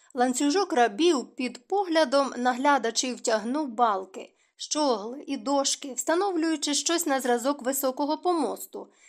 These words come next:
мабуть, щоб городяни з укріплень могли стежити за морськими змаганнями у бухті. На борту її в'язниці готувалися до святкування. Всі молодики одяглися в парадний одяг. Тюрбани світло-жовтого шовку і шаровари того ж кольору,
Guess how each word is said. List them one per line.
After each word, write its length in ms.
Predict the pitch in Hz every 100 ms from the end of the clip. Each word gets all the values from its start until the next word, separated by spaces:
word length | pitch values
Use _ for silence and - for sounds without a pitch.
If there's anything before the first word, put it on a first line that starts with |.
| _
мабуть, 360 | 240 240 240 247
щоб 260 | - 240
городяни 580 | 240 240 233 262 247 226
з 120 | -
укріплень 560 | 247 247 359 359 311 302
могли 300 | 302 269 285
стежити 640 | - 285 269 262 254 247 226
за 140 | 208
морськими 580 | 202 208 - 330 302 262
змаганнями 720 | 214 202 208 202 208 220 240
у 140 | 285
бухті. 580 | 254 233 175 - 196 - _ _ _
На 140 | 240 240
борту 340 | 247 247 311
її 240 | 294 247
в'язниці 580 | 220 226 226 269 339 -
готувалися 680 | 233 247 226 240 262 254 254
до 160 | 208 226
святкування. 880 | - 226 226 254 233 208 190 381 - _ _
Всі 200 | - 427
молодики 640 | 339 220 214 208 208 381
одяглися 640 | 359 226 220 208 311 359 302
в 120 | 285
парадний 540 | 233 208 196 190 240 247
одяг. 460 | 240 185 180 - _ _ _ _ _ _
Тюрбани 480 | - 233 226 294 262
світло-жовтого 840 | - 247 247 240 254 247 226 202 214
шовку 560 | - 370 359 - 311
і 120 | -
шаровари 640 | 247 226 208 208 254 311 277
того 340 | 269 233 226
ж 140 | 247 -
кольору, 460 | 311 214 190 180